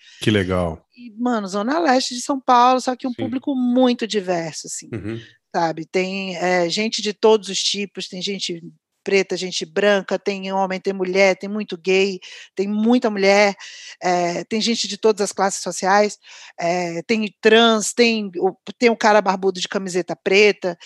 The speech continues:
Speaker 1: Sim.
Speaker 2: Então, assim, é uma diversidade, uma paisagem diversa que me encanta muito e que, na verdade, era meu desejo de construção desde o começo. Não foi fácil,
Speaker 1: Sim.
Speaker 2: porque em muitos momentos, é, na, dessa trajetória aí eu fui muito questionada, né?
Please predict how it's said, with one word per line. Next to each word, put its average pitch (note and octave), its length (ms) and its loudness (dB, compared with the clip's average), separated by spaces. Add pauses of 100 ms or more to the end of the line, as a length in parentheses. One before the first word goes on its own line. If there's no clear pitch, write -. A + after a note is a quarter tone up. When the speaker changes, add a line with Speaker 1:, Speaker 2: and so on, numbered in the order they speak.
(320)
Speaker 1:
Sim. F#3 100 -8
Speaker 2:
Então, A3 280 4
assim, G#3 420 0
é G3 60 2
uma A3 140 4
diversidade, G#3+ 720 4
uma F#3+ 140 -2
paisagem G3 720 4
diversa F#3+ 640 0
que G#3+ 120 -8
me G#3 120 -4
encanta A#3+ 500 -2
muito G3 480 -6 (400)
e F3 60 -14
que, A#3+ 100 0
na A3 140 4
verdade, A3+ 360 4
era A#3+ 120 2
meu A#3+ 120 2
desejo A#3+ 400 4
de B3 120 -2
construção B3 520 -4
desde A#3+ 220 -2
o B3+ 60 -8
começo. A#3 580 -2 (560)
Não B3 160 4
foi G4 140 2
fácil, A#3+ 460 4
Speaker 1:
Sim. F#2 40 -12
Speaker 2:
porque F#3 240 -4
em G#3 80 0
muitos A3+ 300 -2
momentos, A#3 880 -4
é, E3+ 460 -6 (180)
na, F3+ 140 -10
dessa F3 260 -8
trajetória F#3 640 -2
aí F#3 140 0
eu G#3 80 0
fui A#3 160 -8
muito A#3+ 240 -4
questionada, G#3+ 720 0
né? F3+ 260 -8